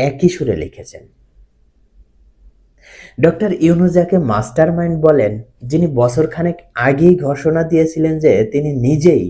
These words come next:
একটি ঘোষণাপত্র তৈরি করে ফেলেছেন এবং সব রাজনৈতিক দলকে তা মানতে হবে, সেই দলিল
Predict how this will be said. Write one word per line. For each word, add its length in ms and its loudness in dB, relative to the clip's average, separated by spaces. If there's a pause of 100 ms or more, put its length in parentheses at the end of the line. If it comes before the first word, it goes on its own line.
(640)
একটি 360 -2
ঘোষণাপত্র 800 -4 (180)
তৈরি 260 4
করে 200 -4
ফেলেছেন 440 -16 (840)
এবং 240 -2 (540)
সব 320 -2 (160)
রাজনৈতিক 680 0 (100)
দলকে 420 2 (260)
তা 160 0
মানতে 380 -2
হবে, 300 -10 (2500)
সেই 280 4
দলিল 280 4